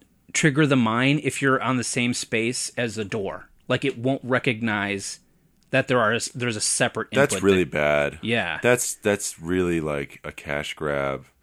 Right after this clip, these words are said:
Speaker 1: Yeah,
Speaker 2: I mean, I
Speaker 1: it's
Speaker 2: understand it because there's so many, such a market for Switch stuff right now that ev-, it's like a gold rush.
Speaker 1: Yeah.
Speaker 2: And if you don't get in now, it could be flooded later, but that's really a poor form.
Speaker 1: Yeah,
Speaker 2: That's
Speaker 1: it
Speaker 2: such
Speaker 1: was
Speaker 2: a bummer.
Speaker 1: And,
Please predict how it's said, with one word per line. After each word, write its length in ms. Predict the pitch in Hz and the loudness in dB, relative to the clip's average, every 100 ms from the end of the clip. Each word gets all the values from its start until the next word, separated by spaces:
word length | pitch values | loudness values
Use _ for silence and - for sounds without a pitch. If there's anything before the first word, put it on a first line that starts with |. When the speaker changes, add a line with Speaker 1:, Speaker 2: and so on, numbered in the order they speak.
| - | -4
Speaker 1:
Yeah, 380 | 127 120 98 80 | 0 2 0 -2
Speaker 2:
I 80 | - | 2
mean, 120 | 131 | 4
I 120 | 123 123 | 6 6
Speaker 1:
it's 80 | 139 | 6
Speaker 2:
understand 460 | 139 120 110 117 | 4 2 2 2
it 80 | 120 | 2
because 300 | 104 - 85 | -2 -2 -2
there's 160 | 90 - | -4 -4
so 760 | - - - - 101 98 98 | -4 -4 -6 0 2 2 2
many, 400 | 98 95 92 - | 0 0 -2 -4
such 200 | - 98 | -4 -4
a 40 | 92 | -4
market 420 | 78 80 95 90 | -2 -4 -4 -6
for 160 | - | -6
Switch 300 | 78 - 80 | -8 -6 -4
stuff 160 | - 87 | -4 -4
right 160 | 92 90 | -2 -2
now 140 | 95 | -2
that 120 | 82 | -2
ev-, 200 | 76 71 | -4 -4
it's 160 | 85 - | -6 -4
like 160 | 85 | -4
a 80 | 73 | -4
gold 380 | 69 - 76 80 | -8 -6 -4 -2
rush. 360 | 90 98 110 - | 2 4 2 -2
Speaker 1:
Yeah. 240 | 120 104 82 - | -4 -2 -4 -8
Speaker 2:
And 80 | |
if 80 | 82 | -4
you 80 | 87 | 0
don't 160 | 95 - | 0 2
get 160 | 98 | 2
in 180 | 95 87 | 2 0
now, 360 | 87 87 92 98 | 0 2 2 2
it 100 | 87 | -2
could 160 | 90 | -4
be 180 | 87 82 _ - | -4 -8 _ -20
flooded 520 | - 90 90 95 87 | -2 2 4 4 4
later, 440 | 85 92 113 117 - | 2 2 2 0 -2
but 220 | 82 53 - - - - _ - | -2 -2 -12 -20 -20 -20 _ 0
that's 320 | 120 123 - | 2 2 -2
really 480 | 85 92 95 82 76 | -4 0 2 2 0
a 60 | |
poor 320 | 71 - 82 78 | -4 -4 -4 -4
form. 560 | - 76 76 69 67 | -6 -6 -6 -6 -8
Speaker 1:
Yeah, 380 | - 107 110 98 | -2 0 2 2
Speaker 2:
That's 180 | 87 - | -2 2
Speaker 1:
it 60 | 131 | 4
Speaker 2:
such 80 | |
Speaker 1:
was 180 | 139 147 | 4 2
Speaker 2:
a 40 | 78 | -2
bummer. 340 | 82 90 90 | -2 -2 2
Speaker 1:
And, 200 | 131 | 2